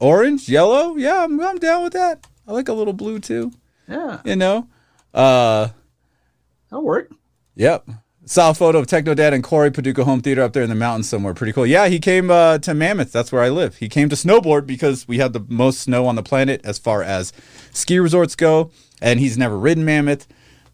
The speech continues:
Speaker 1: But, um, yeah, he was here for, like, one day, and so, uh, we hung out. It just happened to be a Monday. He was on the show.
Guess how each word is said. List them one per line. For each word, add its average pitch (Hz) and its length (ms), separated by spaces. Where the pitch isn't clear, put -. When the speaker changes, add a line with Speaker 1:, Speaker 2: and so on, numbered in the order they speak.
Speaker 1:
But, 104 260
um, 95 360
yeah, 147 140
he 147 100
was 185 140
here 233 100
for, 196 100
like, 131 120
one 131 220
day, 139 240
and 104 180
so, 104 320
uh, 92 200
we 98 160
hung 107 180
out. 131 240
It 90 60
just 92 160
happened 107 180
to 98 60
be 101 100
a 98 60
Monday. 135 280
He 117 100
was 82 120
on 82 80
the 78 60
show. 196 240